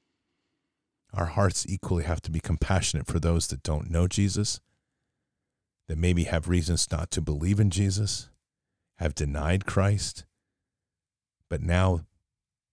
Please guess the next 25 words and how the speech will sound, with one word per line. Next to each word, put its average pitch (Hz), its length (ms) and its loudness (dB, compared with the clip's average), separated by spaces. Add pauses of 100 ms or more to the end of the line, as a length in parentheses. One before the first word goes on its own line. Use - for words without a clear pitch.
(300)
we're 87 100 -4
going, 87 200 2
they're 92 160 2
going 90 200 2
to 87 80 0
discover 82 520 0
a 80 60 0
need. 82 480 0 (1500)
And 80 80 -2
the 82 80 0
last 101 440 2
thing 101 200 2
our 90 160 0
Lord 92 280 2
and 90 100 0
Savior 90 380 2
would 85 160 2
want 85 320 2
is 78 120 -4
for 82 220 2
us 85 220 -2
to 82 100 -4
push - 380 0
them 82 160 0
away. 73 400 -2